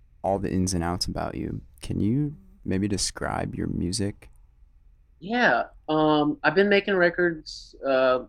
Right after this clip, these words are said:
Speaker 2: like we said, for ten plus years. And I guess I would be in, like, the Americana folk, um,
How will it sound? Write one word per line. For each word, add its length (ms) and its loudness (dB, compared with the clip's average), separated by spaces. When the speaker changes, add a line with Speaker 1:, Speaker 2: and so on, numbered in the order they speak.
Speaker 2:
like 200 -2
we 80 -2
said, 280 -6
for 100 -8
ten 500 -4
plus 240 -6
years. 380 -6
And 120 4
I 60 8
guess 640 0
I 140 6
would 280 4
be 300 4
in, 100 2
like, 280 0
the 220 -2
Americana 1200 -2
folk, 380 -2
um, 480 -4